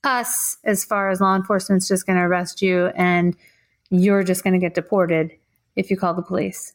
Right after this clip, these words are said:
Definitely. Um, there are visas and things that, um, are available to actual victims of trafficking. So we, we do have that understanding for sure, as far as individuals brought over, smuggled over from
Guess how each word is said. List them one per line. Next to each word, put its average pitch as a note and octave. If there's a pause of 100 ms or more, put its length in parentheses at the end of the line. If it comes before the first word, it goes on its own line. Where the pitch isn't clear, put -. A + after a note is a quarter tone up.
(100)
Definitely. F#3+ (460)
Um, F#3+
there G#3+
are B3+
visas A#3
and G#3+
things G#3+
that, F#3
um, F3+
are G3
available F#3
to F#3
actual F3
victims F3+
of F3+
trafficking. F3
So F3+
we, F3+
we G#3+
do G#3
have F#3+
that F3+
understanding E3+
for F3
sure, F3 (320)
as F#3
far F#3
as E3+
individuals F#3+
brought F3+ (380)
over, F#3+
smuggled F#3+
over F3+
from F3